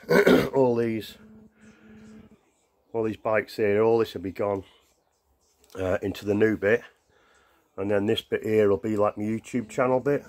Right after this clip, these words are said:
So I'm gonna get a motorbike ramp and do it all nice and neat. So it's, uh, so when it's raining, I don't need to get my cars out or anything like that.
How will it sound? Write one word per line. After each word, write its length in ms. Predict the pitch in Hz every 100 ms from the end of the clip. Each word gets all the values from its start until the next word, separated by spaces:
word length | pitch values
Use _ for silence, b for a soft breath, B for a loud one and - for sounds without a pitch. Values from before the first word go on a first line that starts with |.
| -
So 160 | - 113
I'm 80 | 104
gonna 140 | 107
get 140 | 113 104
a 120 | 104 -
motorbike 480 | 113 110 - 113 107
ramp 360 | 107 107 104 - - - b b b b b b b b 98
and 420 | 95 98 98 95
do 140 | 104
it 80 | 107
all 500 | 104 104 104 104 98 _ _
nice 300 | 117 107 -
and 120 | 104
neat. 260 | 113 120 110 _ _ _ _
So 180 | - 110
it's, 220 | 110 -
uh, 300 | 117 107 107
so 120 | 101 117
when 100 | 117
it's 140 | -
raining, 520 | 113 117 107 98 107 - 107
I 60 |
don't 160 | 110 107
need 100 | 107
to 60 |
get 120 | 123 104
my 60 |
cars 380 | - 117 113 113
out 180 | 120 110
or 100 | 117
anything 260 | 113 123
like 140 | 120 117
that. 200 | 127